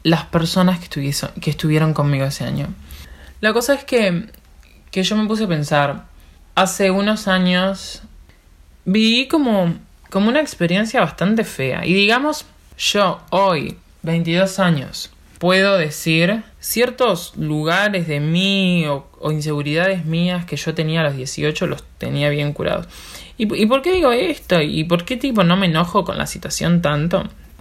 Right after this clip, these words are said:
Fue porque, mm, me, me hizo darme cuenta, primero, con quién realmente estaba tratando. Segundo, cómo crecí, cómo creció mi autoestima, cómo creció, cómo yo me miraba a mí mismo y decía,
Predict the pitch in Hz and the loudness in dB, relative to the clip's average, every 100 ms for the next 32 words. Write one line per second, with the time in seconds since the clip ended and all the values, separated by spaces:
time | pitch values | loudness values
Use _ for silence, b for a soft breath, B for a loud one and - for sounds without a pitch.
0 | - 202 214 214 175 156 147 143 - - | -2 0 2 2 4 2 2 -2 -6 -6
1 | 175 - - - - - - 180 180 175 | -10 -12 -20 -20 -20 -20 -6 -2 0 0
2 | 165 160 160 185 202 220 214 208 175 180 | 0 -2 -2 -2 -2 0 0 0 0 0
3 | 175 170 180 202 247 240 - - 170 170 | 0 0 0 2 2 0 -2 -4 0 2
4 | 196 208 190 170 185 180 170 180 131 127 | 2 2 2 2 0 0 0 0 -2 -6
5 | 131 127 143 - 147 160 196 214 220 226 | -8 -6 -8 -6 -2 0 2 2 2 0
6 | 214 - - 247 190 151 147 147 131 - | -4 -4 0 2 2 0 -2 -4 -6 -6
7 | 214 226 233 233 220 - 156 151 - - | -2 -2 0 -2 -4 -4 -2 0 -2 -2
8 | 185 196 190 147 139 - - 185 190 185 | 0 2 0 0 -4 -6 -2 2 2 2
9 | 170 175 175 139 139 - 160 170 175 175 | 0 0 -2 -2 -8 -4 0 2 0 -2
10 | B B B - 185 185 175 196 190 196 | B B B -2 0 2 0 0 0 0
11 | 156 160 170 170 139 143 156 151 170 170 | 0 2 2 0 -2 -2 -2 0 0 0
12 | 170 - - 156 151 151 - 160 160 151 | -4 -12 -8 -4 -4 -4 -4 -2 -2 -2
13 | 147 143 | -4 -6